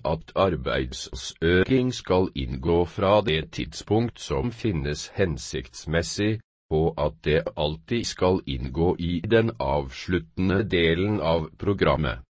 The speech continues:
parentes, forskriftens paragraf en, parentes slutt. I program som forlenges, vil arbeidssøking kunne legges til den avsluttende delen av andre vedtaksperiode,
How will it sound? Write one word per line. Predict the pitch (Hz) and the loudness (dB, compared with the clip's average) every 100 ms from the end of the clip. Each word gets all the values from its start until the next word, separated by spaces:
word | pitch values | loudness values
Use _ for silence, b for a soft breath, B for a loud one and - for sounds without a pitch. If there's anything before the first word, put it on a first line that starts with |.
| _ - | _ 0
parentes, | 85 82 78 - 87 113 113 - - _ _ | 2 2 -2 0 0 0 -2 -12 -18 _ _
forskriftens | - 135 120 - - 76 - - 87 85 | -2 0 0 -2 -2 -2 -2 -6 -8 -8
paragraf | - 95 87 82 80 73 80 - | -2 2 2 2 0 2 0 0
en, | 98 78 64 - _ _ _ | 0 2 0 -12 _ _ _
parentes | - 107 101 98 - 73 76 - - | 2 4 2 -2 -2 -2 -2 -6 -14
slutt. | - - 73 - - - _ _ | -10 -4 -4 -4 -20 -20 _ _
I | 90 107 | -2 0
program | 110 - 98 82 85 82 | -2 0 2 2 2 0
som | 123 104 95 101 | -2 2 2 0
forlenges, | - 92 92 71 92 85 60 - - - _ _ | -2 0 2 2 0 0 -2 -6 -14 -18 _ _
vil | 73 87 113 120 | 0 2 2 2
arbeidssøking | 95 80 64 64 62 - - - - 80 90 131 131 127 | 0 0 -2 -4 -4 -8 -12 -10 -2 0 2 2 2 2
kunne | 127 123 87 | 2 2 2
legges | 78 76 73 95 - | 2 0 0 -2 -2
til | - 90 90 87 | -4 -2 0 2
den | 113 113 | 2 2
avsluttende | 65 69 73 65 - 92 85 - 92 95 98 | -2 -2 -2 -4 -4 -2 -2 -2 0 2 2
delen | 87 85 82 90 107 78 | 2 4 4 2 0 0
av | 82 98 - | 0 0 2
andre | 110 80 64 71 90 | 2 2 -2 0 0
vedtaksperiode, | 110 95 71 78 78 - - - - 82 76 92 78 71 | 2 0 2 0 0 -2 -10 -6 -2 0 2 2 2 -2